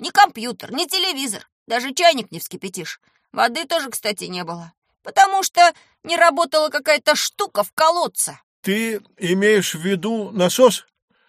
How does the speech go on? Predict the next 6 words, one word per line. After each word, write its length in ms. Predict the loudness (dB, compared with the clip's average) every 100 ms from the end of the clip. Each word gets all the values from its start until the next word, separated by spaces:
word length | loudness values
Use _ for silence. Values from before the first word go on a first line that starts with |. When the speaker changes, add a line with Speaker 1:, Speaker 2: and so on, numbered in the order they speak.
| _ _
Speaker 2:
Ну, 180 | -8 -6
воду 440 | -6 -2 0 0
можно 340 | -2 -2 -2 -2
достать 400 | -2 -2 -2 -2
и 60 |
по-другому. 720 | -4 -4 -4 -2 2 2 2